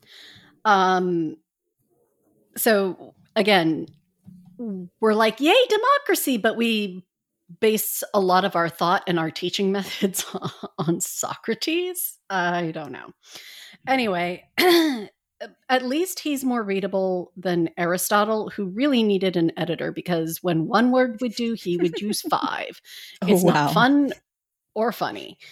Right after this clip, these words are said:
Speaker 1: Um, so let's take a quick look at the Symposium again, which is, you know, one of the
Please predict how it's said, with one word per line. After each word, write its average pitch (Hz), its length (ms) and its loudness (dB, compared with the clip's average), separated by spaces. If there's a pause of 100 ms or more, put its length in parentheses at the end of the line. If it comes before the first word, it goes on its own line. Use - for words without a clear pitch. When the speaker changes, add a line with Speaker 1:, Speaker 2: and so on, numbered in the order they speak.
(420)
Speaker 1:
Um, 190 500 2 (640)
so 247 400 2 (1200)
let's 269 380 2
take 262 280 2
a 214 100 0
quick - 260 -2
look 196 280 0
at 170 280 -2
the 196 80 -4
Symposium 170 680 0
again, 165 400 2
which - 340 0
is, 170 320 0 (800)
you 196 100 0
know, 160 240 -4 (640)
one 196 480 2
of 185 160 0
the 185 320 2